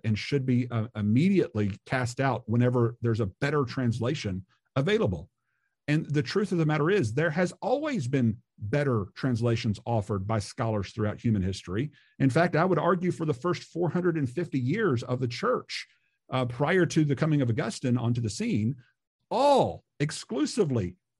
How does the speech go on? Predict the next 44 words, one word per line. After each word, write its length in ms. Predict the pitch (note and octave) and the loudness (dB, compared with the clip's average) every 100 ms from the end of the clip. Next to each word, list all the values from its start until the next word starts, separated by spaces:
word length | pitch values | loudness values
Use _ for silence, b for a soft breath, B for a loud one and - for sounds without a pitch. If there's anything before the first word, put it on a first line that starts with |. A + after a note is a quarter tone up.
| _ | _
taught 420 | - D3+ G2 - - _ - | -6 -4 -4 -8 -20 _ -4
what 200 | B2 C3+ | 0 0
I'm 220 | C3+ A#2+ | 2 2
teaching 420 | B2 B2 A#2+ A2 | 2 2 2 0
with 140 | A2+ A#2 | 0 -2
regard 400 | G#2 G#2+ G#2+ G2 | -2 0 0 0
to 120 | G#2 | -4
how 280 | F2+ A#2+ A#2 | -4 -2 0
God 280 | G#2+ G#2+ F#2+ | 0 -2 0
brought 200 | A2+ G#2+ | 0 0
about 240 | G#2 G#2 | -2 -4
his 140 | G2+ | -6
purposes 440 | - G2+ A2 F#2+ G2 | -2 -4 -2 -4 0
and 80 | G#2 | -2
his 80 | |
plans, 440 | - F#2+ F#2+ F#2+ - b b b | -2 -2 0 0 -4 b b b
and 160 | B2 A#2+ | 4 8
did 180 | D3+ D#3 | 6 6
not 240 | B2 - | 0 -2
teach 320 | A#2 A2+ - | -2 -2 -4
what 180 | A2 G#2 | -4 -2
we 120 | A2 | 0
would 140 | G#2 G#2 | 0 0
understand 420 | G2+ G2+ G2 G2 | -2 -2 -2 -2
as 100 | F#2 | -2
determinism 640 | - - A2 G2+ F#2 G2 | -6 -2 2 2 2 -2
today. 400 | - F2 F2 - b b b b | 0 -2 -4 -10 b b b b
Um, 260 | G#2+ G#2 G#2+ | 2 4 4
and, 180 | G#2+ G#2 A2+ | 2 0 4
and 160 | G#2+ | 2
so 340 | - B2+ A#2 A#2+ _ _ - | 4 6 6 2 _ _ -6
we, 200 | B2+ C#3 | -2 0
we 200 | C3+ C#3+ | 0 0
have 220 | B2 A3+ | -2 -2
to 80 | - | 0
be 120 | C#3 | 0
very 340 | G#2 A#2+ F#3 F#3+ | 0 0 0 -2
skeptical 800 | - - D#3 - C3+ F#2+ D#2+ _ _ _ _ - | -4 -6 -6 -4 -4 -2 -4 _ _ _ _ -2
of 240 | B2+ A#2+ - | 0 2 2
a 320 | B2 A#2+ A#2+ | 2 2 2
theology 500 | A#2+ B2+ C3+ D#3+ C#3 | 0 -2 0 0 0
that 140 | C3 A#2 | 0 -2
was 120 | A#2 | -2
introduced 720 | C3+ C#3 A#2 A#2+ A#2+ - - | -2 -2 0 0 0 -12 -20